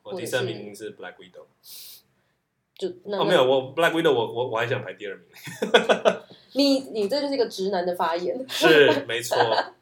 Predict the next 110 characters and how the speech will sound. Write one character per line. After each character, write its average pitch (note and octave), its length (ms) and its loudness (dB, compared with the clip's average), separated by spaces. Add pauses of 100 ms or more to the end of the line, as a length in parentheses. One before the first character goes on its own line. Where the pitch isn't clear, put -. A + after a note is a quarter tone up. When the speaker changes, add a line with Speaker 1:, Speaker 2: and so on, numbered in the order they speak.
(540)
Speaker 1:
总 B2 180 -4
是 F#3 120 2
要 F3+ 100 8
有 C#3+ 60 6
人 B2+ 120 4
为 D3 120 4
直 A#2+ 160 -6
男 A2 160 -4
发 G#2+ 200 -6
言 G2+ 200 -8
嘛。 - 80 -20
Speaker 2:
对， G4+ 100 4 (180)
而 D4+ 120 2
且 G#4+ 100 6
你 C4 140 -2
就 D#4+ 100 -4
最 E4 160 -2
看 D4+ 160 0
不 A#3+ 100 -4
惯 B3 200 2
那 B3 80 0
种 F#3+ 180 -2
就 A#3+ 60 -6
是 A#3+ 100 -6
女 G3 160 -4
力 A3 160 -10
崛 E3+ 220 -8
起。 - 320 -14 (260)
Speaker 1:
也 D#3+ 220 -2
没 B2+ 380 -4
有， - 120 -6 (160)
但 F#3 100 4
是 F#4+ 160 6
要 A3 80 6
好 - 300 -4
看 D3 340 -10
的。 A#2+ 60 -20 (480)
Speaker 2:
可 D4 100 -2
是 G#4 140 4
这 A#4+ 160 10
集 D4 140 -2
的 C#4+ 100 4
女 A#3+ 120 2
力 D#4+ 100 0
崛 A#3+ 420 -6
起 C4+ 100 -6
是 A3 60 -8
好 A3 180 -4
看， G#3+ 160 -12
《黑 D4 120 -2
豹 A#3+ 200 4
二》 B3 60 0
的 A3 80 -2
女 F#3+ 80 -6
力 G3 160 -6
崛 F3 100 -8
起 E3+ 140 -12
我 - 80 -14
觉 - 60 -20
得 - 80 -20
是 - 80 -20
好 E3+ 80 -18
看， - 120 -20
不 D#4 120 -2
能 C4+ 100 4
说 C4+ 120 4
女 F#3+ 80 -4
力 F#3+ 140 -2
崛 - 160 -10
起， - 140 -14
Speaker 1:
哎， - 60 -6
Speaker 2:
可 G3+ 60 -4
是 A3+ 80 2
它 C#4+ 120 2
是， C4+ 60 -2
Speaker 1:
真 C#4 100 -4
的， C4+ 60 -8
Speaker 2:
它 D4 160 -2
是 C#4 80 -8
真 C#4 160 0
的 A#3+ 100 0
都 A#3 100 -2
是 A#3 180 -8
用 A3+ 120 -2
Speaker 1:
话 G#3 220 4
说 F3 420 2
瓦 A2 140 0
干 C#3+ 240 -4
达， G#2 200 -4
我 G#2 120 -6
觉 G2+ 120 -12
得 G#2 60 -8
现 A#2 160 -8
在 G#2+ 60 -8
已 F#2 60 -16
经 G#2 120 -18
完 G2 160 -16
全 G2 200 -16
变 A2 140 -10
成 G#2 160 -14
一 G2 40 -14
个 G2+ 100 -8
母 F2+ 180 -16
系 F#2+ 200 -18
社 F2 240 -16
会 F2+ 100 -16
了， E2 60 -18
对 E2 120 -18
不 D#2 60 -20
对？ - 140 -20